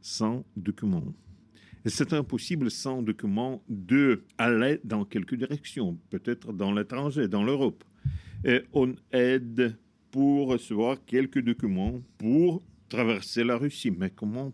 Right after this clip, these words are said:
peut-on traverser la Russie ? La Russie est, est, est un peu plus, euh, plus large que la France et que Belgique encore.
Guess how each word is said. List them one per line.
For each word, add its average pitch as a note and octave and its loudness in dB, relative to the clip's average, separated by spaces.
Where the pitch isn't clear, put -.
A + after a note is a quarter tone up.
peut-on A2+ -6
traverser G#2+ -4
la A2 0
Russie ? A#2+ -6
La F#2+ -4
Russie B2 -6
est, E3 -8
est, - -10
est G3+ -4
un G3 -10
peu F#3 -6
plus, F#3 0
euh, C#3+ 0
plus F3+ 0
large F3+ 0
que D3 -2
la C3+ 0
France D#3 -4
et C3 2
que D3 2
Belgique D#3+ 2
encore. B2 2